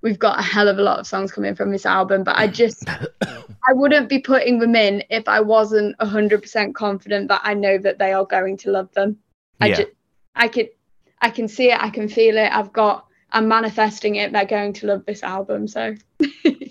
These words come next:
Speaker 2: And how cool is it that you're taking Dream State out with you? That band are amazing. I love the lineup change. I love the bravery they've come back with, and everyone is now absolutely loving them.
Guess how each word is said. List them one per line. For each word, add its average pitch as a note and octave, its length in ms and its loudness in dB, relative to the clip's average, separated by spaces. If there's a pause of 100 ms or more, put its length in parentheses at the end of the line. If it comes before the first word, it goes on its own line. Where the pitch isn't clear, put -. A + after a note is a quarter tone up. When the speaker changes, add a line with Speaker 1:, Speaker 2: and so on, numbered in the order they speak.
Speaker 2:
And C#3+ 140 2
how F3 160 2
cool F3 240 0
is E3+ 140 0
it B2+ 60 0
that F#2+ 60 -4
you're B2 100 0
taking B2+ 340 -2
Dream D3+ 300 0
State A2 260 -4
out G2+ 180 -6
with G2 160 -10
you? G2 140 -6
That B2+ 200 -2
band B2+ 220 -2
are A#2+ 160 0
amazing. B2+ 560 0
I E2 80 -2
love A#2 220 -2
the B2 80 0
lineup B2 340 0
change. B2 400 -2
I A#2 40 0
love A2 180 0
the G#2+ 80 -8
bravery A#2+ 480 0
they've A#2+ 200 0
come A#2+ 200 -2
back A#2+ 200 -2
with, A#2 300 -2
and A2+ 140 -2
everyone B2 220 0
is A#2+ 200 -4
now A#2+ 260 -2
absolutely B2 460 -6
loving C3 300 -2
them. F#2 180 -4